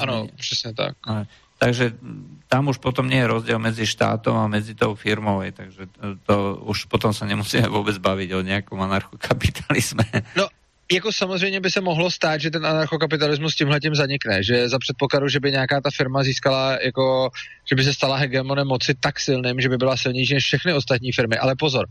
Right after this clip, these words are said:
Speaker 1: ona by musela být i silnější než firmy v jiných odvětvích, jo. Tohle je strašně klíčový,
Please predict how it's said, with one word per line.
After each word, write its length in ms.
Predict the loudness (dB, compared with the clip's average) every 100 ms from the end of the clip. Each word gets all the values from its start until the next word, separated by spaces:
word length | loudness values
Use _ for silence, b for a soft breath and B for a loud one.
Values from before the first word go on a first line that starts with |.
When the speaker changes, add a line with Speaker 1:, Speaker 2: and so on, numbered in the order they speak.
| B B _
Speaker 1:
ona 180 | 0 2
by 100 | 2
musela 300 | 0 0 0
být 220 | 0 -2
i 100 | -2
silnější 420 | 0 0 2 0 0
než 200 | 0 2
firmy 260 | 2 2
v 80 | 2
jiných 340 | 2 2 2
odvětvích, 560 | 0 2 0 -2 -8 0
jo. 120 | 0
Tohle 340 | 2 2 4 2
je 140 | 2 0
strašně 360 | 0 0 0
klíčový, 460 | 2 2 2 0